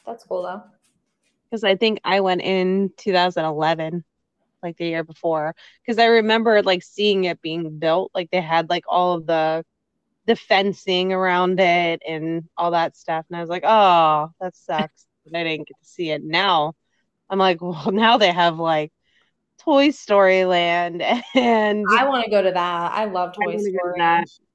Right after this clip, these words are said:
Speaker 2: They have st-, I'm not into Star Wars, really, but I would totally go to, you know,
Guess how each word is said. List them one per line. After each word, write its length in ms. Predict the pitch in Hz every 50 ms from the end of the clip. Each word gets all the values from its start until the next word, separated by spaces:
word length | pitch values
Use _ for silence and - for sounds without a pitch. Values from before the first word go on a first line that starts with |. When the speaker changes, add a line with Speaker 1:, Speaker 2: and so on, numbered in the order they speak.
| _ _ - 208 185 - _ _
Speaker 2:
They 120 | 185 196
have 160 | 185 180 175
st-, 240 | - - - - - - - - - -
I'm 140 | 233 240 220 214
not 240 | 190 180 180 180 - -
into 400 | 208 202 202 190 185 175 175 170
Star 420 | - - - - - 226 226 226 220
Wars, 380 | 214 208 202 202 202 185 175
really, 320 | 196 196 196 196 196 196 196
but 280 | 185 180 165 165 156 - -
I 120 | - 185
would 260 | 175 175 175 165 151 _
totally 320 | - - 185 175 160 180
go 260 | 165 151 180 175 180 185
to, 360 | 175 180 180 180 180 175 170 _ _
you 180 | - 196 185
know, 380 | 180 175 170 170 170 170 170